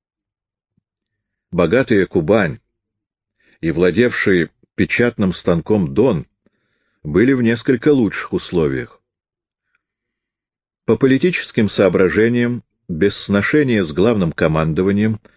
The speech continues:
они устанавливали содержание своих военнослужащих всегда по нормам выше наших –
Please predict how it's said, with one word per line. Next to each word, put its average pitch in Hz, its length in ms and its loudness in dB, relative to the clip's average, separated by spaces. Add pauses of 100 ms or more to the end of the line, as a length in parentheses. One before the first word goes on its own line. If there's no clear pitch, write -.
(480)
они 85 240 2
устанавливали 151 840 2
содержание 117 720 0
своих 98 480 0
военнослужащих 92 960 0 (340)
всегда 92 520 0
по 143 180 0
нормам 131 500 0
выше 98 380 0
наших – 78 680 -4